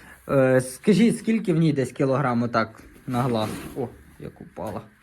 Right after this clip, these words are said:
На глаз, скільки в неї кілограм? Плюс-мінус, друзі. Потім ми її, ну, я думаю, ми її такою важити цілу не будемо. Оце нерозумно. Ну, я по рулетці кидав, то вона показує сто сімдесят. Не знаю,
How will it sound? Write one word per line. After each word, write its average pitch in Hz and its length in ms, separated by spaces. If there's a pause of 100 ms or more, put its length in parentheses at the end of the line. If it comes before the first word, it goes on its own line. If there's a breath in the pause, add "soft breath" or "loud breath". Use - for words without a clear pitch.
(360 loud breath)
На 139 120
глаз, 131 340
скільки 156 360
в 123 40
неї 117 260
кілограм? 117 520 (720 loud breath)
Плюс-мінус, 185 680
друзі. 131 380 (680 loud breath)
Потім 165 340
ми 165 120
її, 160 380 (420 loud breath)
ну, 202 160
я 151 120
думаю, 147 320
ми 143 120
її 143 140
такою 143 300
важити 139 420
цілу 143 340
не 147 100
будемо. 151 420 (1300 loud breath)
Оце 127 260
нерозумно. 135 540
Ну, 143 100
я 151 120
по 147 140
рулетці 147 440
кидав, 175 480 (1000 loud breath)
то 135 100
вона 143 220
показує 147 580
сто 143 200
сімдесят. 127 640
Не 139 160
знаю, 110 380